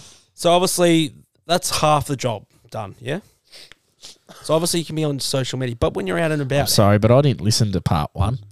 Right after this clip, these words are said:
Speaker 2: I haven't even set up shit on Tinder.
Speaker 1: Okay, well, Tricky has.
Speaker 2: Okay,
Speaker 1: He's got
Speaker 2: all right.
Speaker 1: a couple of likes. All right, so obviously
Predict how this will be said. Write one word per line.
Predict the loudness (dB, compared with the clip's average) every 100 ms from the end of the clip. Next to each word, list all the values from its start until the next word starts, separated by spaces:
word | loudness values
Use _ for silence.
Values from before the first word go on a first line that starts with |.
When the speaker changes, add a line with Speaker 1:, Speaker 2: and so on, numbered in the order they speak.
| -2
Speaker 2:
I | 2 4
haven't | 4 2
even | -2
set | 0 2
up | 0 -2
shit | -4 -2 -2
on | -4
Tinder. | -6 -2 0 0 -2
Speaker 1:
Okay, | -8 -6 -8
well, | -6 -6 -8 _ _ _ _
Tricky | -6 -4 -4
has. | -8 -12 -14 _ -2
Speaker 2:
Okay, | 0 2 2
Speaker 1:
He's | 2
got | -2
Speaker 2:
all | 0 2
right. | 2
Speaker 1:
a |
couple | 0 -2
of | -2
likes. | -4
All | 2 2
right, | 2
so | 0 0
obviously | 0 0 -2 -2